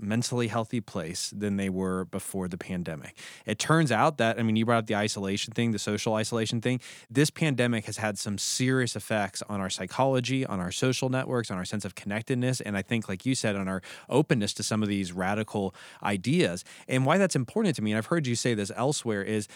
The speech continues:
when I think about someone who's gonna get radicalized, my mind often goes to the disenfranchised worker who can't get a job, who feels low and down on life. And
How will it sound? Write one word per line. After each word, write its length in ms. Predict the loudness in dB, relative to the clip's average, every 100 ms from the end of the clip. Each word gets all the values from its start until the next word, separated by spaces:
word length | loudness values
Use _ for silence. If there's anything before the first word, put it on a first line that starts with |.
| -8
when 100 | 0
I 100 | 2
think 160 | 2 2
about 200 | 2 2
someone 220 | 2 0
who's 100 | 0
gonna 160 | 0 0
get 120 | 0
radicalized, 560 | 2 2 2 0 0 0
my 200 | 2 2
mind 340 | 2 2 2
often 320 | 0 -2 0
goes 300 | 0 0 0
to 260 | -2 -2 0
the 320 | 0 -2 -2
disenfranchised 1080 | 0 2 0 -2 0 0 2 2 2 0 -4 -10 -6
worker 480 | 2 4 4 2 0
who 160 | 0 -2
can't 320 | 0 0 2
get 160 | 0 2
a 80 |
job, 540 | 2 2 4 2 0 -2
who 160 | -4
feels 360 | -2 0 0 -2
low 320 | 0 2 2
and 140 | 2 2
down 280 | 0 2
on 200 | 0 0
life. 320 | 0 0 0
And 120 | -2